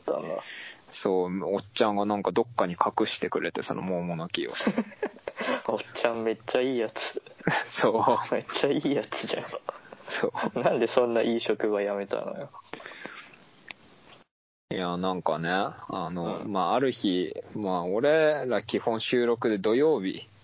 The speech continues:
Speaker 2: まあ、
Speaker 1: はいはい。
Speaker 2: 働くんだけど、まあ、その、金曜日で、
Speaker 1: うん。
Speaker 2: 金曜日で、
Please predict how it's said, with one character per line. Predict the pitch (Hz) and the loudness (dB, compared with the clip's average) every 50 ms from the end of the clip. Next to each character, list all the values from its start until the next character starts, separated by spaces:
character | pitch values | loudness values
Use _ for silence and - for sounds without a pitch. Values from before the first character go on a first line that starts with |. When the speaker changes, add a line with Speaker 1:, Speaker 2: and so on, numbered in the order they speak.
| - - - - - _ _ _ _ _ _ _ _ _ _ - | -20 -20 -20 -20 -20 _ _ _ _ _ _ _ _ _ _ -6
Speaker 2:
ま | 117 170 | -4 -2
あ、 | |
Speaker 1:
は | 170 - 98 | 0 0 0
い | |
は | - 101 | 0 2
い。 | |
Speaker 2:
働 | 107 107 113 104 | 2 2 2 2
く | - 156 | 0 0
ん | 151 139 | 0 0
だ | 117 101 98 | 0 -2 0
け | - 95 | 0 0
ど、 | 92 101 101 98 95 90 87 | 2 2 2 2 2 0 -2
ま | 95 98 95 92 90 85 | -4 -4 -4 -4 -4 -4
あ、 | 85 | -6
そ | - - 101 | -4 -4 -2
の、 | 101 101 101 101 95 92 - - - - | -2 0 -2 -2 -2 -4 -6 -8 -6 -4
金 | - 135 156 | -2 -2 0
曜 | 185 214 220 190 139 | 0 2 2 2 2
日 | 110 101 98 | 2 2 2
で、 | 92 98 98 98 95 85 64 - - - - - - - - - | 4 4 4 4 4 2 0 -4 -12 -16 -18 -20 -20 -18 -12 -8
Speaker 1:
う | - 240 | -6 -6
ん。 | 226 - - - - - - - - - - - _ _ _ _ _ _ _ _ _ - | -6 -6 -8 -12 -18 -20 -20 -20 -20 -20 -20 -20 _ _ _ _ _ _ _ _ _ -8
Speaker 2:
金 | - - 156 170 | -4 -2 -2 0
曜 | 180 196 196 147 | 0 0 0 2
日 | 117 98 92 | 2 2 2
で、 | 95 95 92 92 90 87 | 4 2 2 2 0 -2